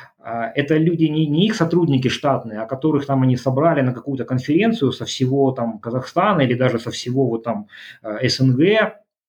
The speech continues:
Вот, э, у нас был пример, там мы работали с компанией Johnson and Johnson, которая проводила там большой, э, там с-, э, ну, семинар обучающий, э, ну, там по продукции, по каким бизнес-процессам, э, своих, э, представителей, э, со всех стран С Н Г.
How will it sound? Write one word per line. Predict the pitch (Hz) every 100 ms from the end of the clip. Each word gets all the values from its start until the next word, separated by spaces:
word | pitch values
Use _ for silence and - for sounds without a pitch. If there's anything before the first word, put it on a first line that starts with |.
| _ _
Вот, | 120 120 113 120
э, |
у | 110 110 110 110 113
нас | 113
был | 107 127
пример, | 123 113 123 135
там | 120 107
мы | 107
работали | 110 113 107 101
с |
компанией | - 110 127 123
Johnson | 117 135 131 131
and |
Johnson, | 127 190 214 156
которая | 127 120 123 113
проводила | 117 117 120 127 113 - - - -
там | 120 104 101
большой, | 120 127 139 127 120 117
э, | 110 107 107 104 107 104 104 104 101
там | 98 95
с-, | - - - -
э, | 110 104 104 107
ну, | 104 98 _ 104 107
семинар | 104 127 127 135 139 117 -
обучающий, | 113 120 127 131 120 110 113 131 - - - _
э, | 101 110
ну, | 127
там | 113 98
по | 113
продукции, | 135 190 277 277 175
по | 156 117
каким | 113 120
бизнес-процессам, | 117 123 127 127 127 151 123 117 113 -
э, | 110 107
своих, | 123 123 117 -
э, | 113 107 - 107 110 107 104
представителей, | - - 147 226 233 160 127 120
э, | 110 110 110
со | 123
всех | - 147
стран | - 127 123
С | -
Н | 127
Г. | 117 113